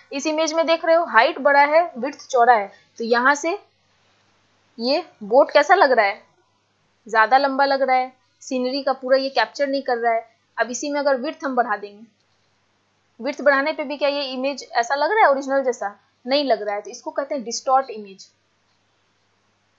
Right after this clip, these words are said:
ठीक है। तो ये सब zoom नहीं है, ये original image नहीं है। अगर ऐसे टीवी पे देखेंगे जिसका width इतना बड़ा है, height ऐसा है, तो ये original image ये है, लेकिन हमको picture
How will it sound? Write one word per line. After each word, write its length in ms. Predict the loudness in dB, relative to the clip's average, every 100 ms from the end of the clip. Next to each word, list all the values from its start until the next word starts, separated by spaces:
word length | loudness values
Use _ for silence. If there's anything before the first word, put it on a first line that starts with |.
| _
ठीक 100 | -8
है। 60 | -6
तो 100 | -4
ये 140 | -4 2
सब 180 | 2
zoom 260 | 2 -4 -4
नहीं 220 | -4 -4
है, 120 | -4
ये 80 | 0
original 400 | 0 0 -4 -6
image 240 | -6 -8 -4
नहीं 220 | -4 -2
है। 80 | -2
अगर 160 | 0 2
ऐसे 260 | 0 0
टीवी 240 | -8 -10 -10
पे 120 | -8
देखेंगे 360 | -6 -6 -6
जिसका 280 | -8 -6 -4
width 220 | -4 -6 -12
इतना 300 | -12 -6 -2
बड़ा 180 | 4 6
है, 160 | 6
height 240 | 4 0 -2
ऐसा 240 | 0 4
है, 100 | 4
तो 100 | 2
ये 60 | -2
original 420 | -2 -2 -6 -6
image 320 | -4 -6 -6 -8
ये 100 | -4
है, 120 | -4
लेकिन 240 | -6 -10
हमको 220 | -14 -14 -16
picture 540 | _ -20 -14 -6 -6